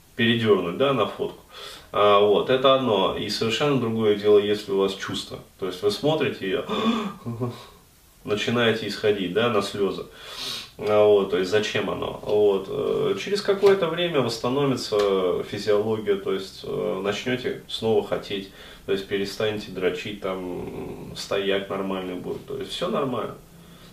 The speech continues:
Вот, а сейчас, естественно, то есть у вас мощнейшая утечка энергии, вот, и вы пытаетесь ещё что-то на этой утечке пытаться сделать. Не получится. То есть полностью,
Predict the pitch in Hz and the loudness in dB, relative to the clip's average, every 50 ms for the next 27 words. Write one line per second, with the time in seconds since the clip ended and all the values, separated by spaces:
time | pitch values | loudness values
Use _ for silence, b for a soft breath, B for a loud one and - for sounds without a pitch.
0 | B B 104 107 107 104 104 101 107 107 - - 131 - - 196 190 196 - 135 | B B 0 4 6 6 8 8 6 4 2 0 0 2 4 4 4 4 0 -2
1 | 131 - - 147 139 - - 107 101 98 98 104 101 101 - - 110 110 113 113 | -4 -4 -2 0 0 0 0 -2 -4 -2 0 2 0 0 0 -2 0 0 0 0
2 | - 107 104 - - 117 113 107 - - 107 104 104 104 - 110 107 - - 107 | 0 -2 -4 -2 -2 -2 -2 -2 -2 -2 -2 -2 -2 -4 -6 -6 -8 -6 -6 -6
3 | 107 113 123 139 139 131 113 95 87 - - B B B B B B 92 98 98 | -2 0 2 4 2 2 2 -2 -4 -4 -6 B B B B B B -2 2 2
4 | 98 98 101 101 113 120 113 101 98 95 98 104 104 101 - 95 92 - - 82 | 2 4 2 2 0 0 0 -2 -2 0 2 2 2 0 0 -4 -8 -8 -8 -10
5 | - - - - - - 107 101 - 98 95 95 92 92 90 95 95 95 - - | -8 -8 -10 -8 -4 -2 -2 -2 -2 -4 -6 -6 -6 -6 -6 -6 -6 -6 -6 -6
6 | 107 - - - - - - - - 98 95 - - 92 87 87 85 82 - - | -6 -6 -8 -10 -12 -16 -12 -8 -6 -6 -6 -6 -6 -8 -8 -8 -8 -8 -10 -10
7 | - - - - - - - - - - - - - - 127 143 - - - - | -12 -18 -20 -20 -20 -20 -20 -20 -20 -20 -20 -20 -14 -10 -8 -6 -6 -4 -4 -4
8 | 165 160 131 101 95 - - - - - - - - - - - - - - - | -2 -2 -2 -2 -4 -6 -10 -18 -20 -20 -20 -20 -20 -20 -20 -20 -20 -20 -20 -14
9 | - - 113 110 - - 151 165 151 127 110 110 - - - | -8 -4 -4 -4 -2 0 2 4 4 4 2 0 -2 -6 -10